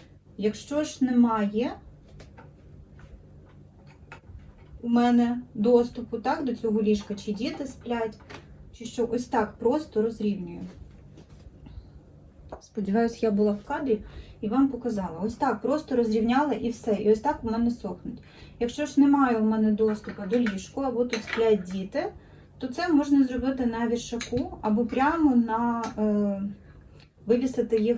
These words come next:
на вулицю, на, е, сушильні ці вірьовочки. Ось так.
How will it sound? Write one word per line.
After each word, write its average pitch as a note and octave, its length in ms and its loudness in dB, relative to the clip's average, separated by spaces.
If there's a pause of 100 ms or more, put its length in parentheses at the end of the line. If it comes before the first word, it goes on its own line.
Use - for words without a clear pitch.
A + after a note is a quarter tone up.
на A3 260 0
вулицю, G#3+ 640 0
на, G3 560 -2 (200)
е, G3 180 -8
сушильні G3 600 -2
ці F#3 320 -10 (1300)
вірьовочки. G3 640 -4 (2250)
Ось A3+ 180 -8
так. G3+ 340 -6